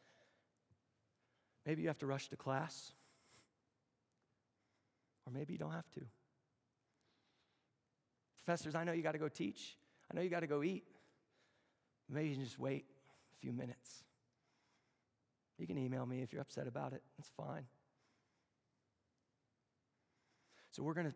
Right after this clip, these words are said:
play a song. You may not know it. You can stand and sing if you want, but more than that, I'd invite you to sit and take a few breaths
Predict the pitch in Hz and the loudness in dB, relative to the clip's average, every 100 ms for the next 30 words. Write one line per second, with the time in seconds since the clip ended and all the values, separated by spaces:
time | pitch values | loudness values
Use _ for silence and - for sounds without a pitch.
0 | - 151 127 - 135 127 127 123 - - | -2 4 4 4 4 4 0 -6 -16 -20
1 | - - - - _ - 156 165 160 135 | -20 -20 -20 -20 _ 4 8 10 10 10
2 | 139 147 - - - - - _ - 165 | 8 8 4 -4 -20 -20 -20 _ -2 2
3 | 165 - 156 156 147 - 147 151 139 135 | 4 6 6 8 4 4 4 4 4 4
4 | 139 127 135 143 139 131 135 131 123 127 | 4 4 2 2 4 4 4 2 0 0
5 | 135 117 - 127 123 - _ _ _ _ | -2 -6 -4 -2 -4 -8 _ _ _ _
6 | _ _ _ - 117 147 180 - 185 131 | _ _ _ -8 2 2 2 -4 -4 0
7 | 127 120 120 - - - | 2 2 -2 -12 -16 -16